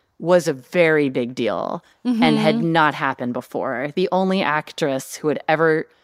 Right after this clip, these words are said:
Speaker 1: gone to college before, who was a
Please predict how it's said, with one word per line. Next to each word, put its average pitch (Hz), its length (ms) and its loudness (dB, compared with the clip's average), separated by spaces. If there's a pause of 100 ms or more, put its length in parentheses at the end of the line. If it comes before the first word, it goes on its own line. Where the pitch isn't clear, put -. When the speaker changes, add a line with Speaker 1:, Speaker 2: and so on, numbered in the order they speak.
(340)
Speaker 1:
gone 170 220 2
to 165 60 -2
college 156 380 -2
before, 185 500 -2 (540)
who 156 140 -4
was 151 260 0 (140)
a - 100 -8